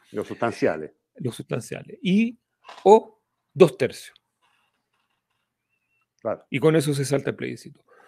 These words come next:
Speaker 2: Por lo tanto, si hay un acuerdo, es porque tú vas a asegurar los dos tercios. ¿Cuántos son dos tercios? Es la votación de la derecha, más los cinco demócratas cristianos y tres socialistas. Listo. En el Senado está armado.
Speaker 1: Veinticinco,
Speaker 2: Y en
Speaker 1: más los demócratas cristianos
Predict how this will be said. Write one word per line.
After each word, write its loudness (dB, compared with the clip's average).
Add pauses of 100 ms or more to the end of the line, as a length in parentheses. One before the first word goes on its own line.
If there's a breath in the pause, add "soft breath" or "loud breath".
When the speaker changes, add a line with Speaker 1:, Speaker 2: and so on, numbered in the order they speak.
(180 soft breath)
Speaker 2:
Por -2
lo -2
tanto, 0
si -8
hay -2
un -2
acuerdo, 0
es -4
porque -6
tú -4
vas 0
a -6
asegurar -2
los 0
dos -14
tercios. -16
¿Cuántos 4
son -2
dos -4
tercios? 0 (480 soft breath)
Es 2 (280 soft breath)
la 0
votación -2
de 2
la 4
derecha, 2
más -2
los -6
cinco 0
demócratas 0
cristianos 0
y -6
tres -2
socialistas. -10 (140)
Listo. -4
En -6
el -2
Senado -4
está -4
armado. -6
Speaker 1:
Veinticinco, -8
Speaker 2:
Y 0 (600)
en -16
Speaker 1:
más -4 (160)
los -4
demócratas -4
cristianos -6